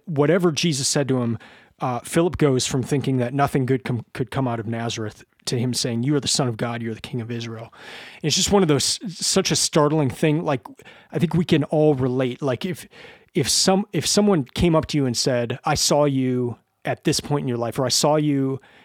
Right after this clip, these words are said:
at the, the most painful place of your life," and perhaps you haven't even told anybody about it, or no one knows except a few people, but somebody out of the blue comes up and says,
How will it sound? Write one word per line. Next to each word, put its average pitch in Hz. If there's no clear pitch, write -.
at 135
the, 147
the 156
most 156
painful 190
place 156
of 135
your 123
life," 113
and 131
perhaps 160
you 170
haven't 170
even 151
told 170
anybody 120
about 110
it, 117
or 131
no 156
one 170
knows 113
except -
a 139
few 170
people, 135
but 127
somebody 160
out 160
of 156
the 143
blue 127
comes 123
up 123
and 117
says, 113